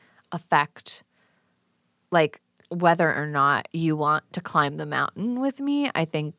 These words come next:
just the mountain itself should be enough because you're, I don't wanna influence your journey with it." And I also mentioned, you've pr-, you probably know it if you have been in a B F A and M F A, but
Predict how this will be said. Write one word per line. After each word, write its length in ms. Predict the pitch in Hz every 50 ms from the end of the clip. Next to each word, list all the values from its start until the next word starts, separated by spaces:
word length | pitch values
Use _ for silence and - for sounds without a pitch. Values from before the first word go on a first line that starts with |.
| _ _ _ -
just 200 | - 160 156 -
the 80 | - 156
mountain 320 | 151 135 131 - 147 139
itself 400 | 139 131 - - - - - -
should 200 | - - 160 156
be 140 | - 143 147
enough 360 | 143 139 143 143 160 - -
because 280 | - 160 - 160 156 156
you're, 380 | 156 151 139 135 127 131 - - -
I 80 | 165
don't 160 | 160 151 143 -
wanna 180 | 165 160 160
influence 720 | - 156 151 147 - - 151 135 131 127 135 - - -
your 220 | 165 147 139 139 151
journey 440 | 156 - 208 240 226 185 - -
with 240 | 170 170 160 165 -
it." 180 | 160 143 - - - - - - - _ _ _ - 226 - _ _ _ _ -
And 420 | 185 175 170 170 165 160 160 160 - -
I 140 | - 160 156
also 460 | 160 165 170 175 - 190 175 175 175 _ _ -
mentioned, 640 | 165 160 151 151 156 - 160 156 151 147 147 147 - _ _ _ _ _ _ _ _ _ _ _ _ - - _ -
you've 240 | 185 175 175 165 -
pr-, 80 | - - -
you 120 | 151 156 151
probably 520 | - - - 156 156 143 - 151 156 160
know 180 | 160 156 156 160
it 100 | 156 -
if 160 | 165 - -
you 180 | 170 156 156 156 _ _ _ _ _ _ _ _ -
have 280 | 151 - 165 165 -
been 180 | - 156 147 147
in 140 | 156 160 165
a 160 | 165 170 175 - _ _ _ _
B 160 | - 180 160 160
F 160 | 160 - -
A 40 | 180 170 165
and 140 | 170 170 -
M 100 | 160 156
F 160 | 156 156 -
A, 80 | 170 160
but 180 | - - -